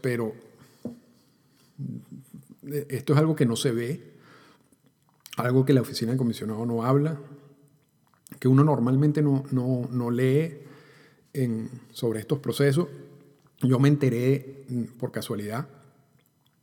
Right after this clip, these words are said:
y así se los comento, y, y así les pido que mantengan la información lo más confidencial posible para, para después no meterme en problemas, porque yo quiero seguir, por supuesto, haciendo mi podcast, eh,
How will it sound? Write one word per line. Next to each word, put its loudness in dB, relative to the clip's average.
y 4
así 0
se 2
los 6
comento, 2
y, -2
y -2
así -2
les 0
pido 2
que -4
mantengan 0
la 6
información -2
lo 0
más -2
confidencial -4
posible -10
para, -8
para -6
después -6
no 0
meterme 2
en 2
problemas, 0
porque -2
yo -4
quiero 2
seguir, -2
por -4
supuesto, -4
haciendo 0
mi 0
podcast, -8
eh, -10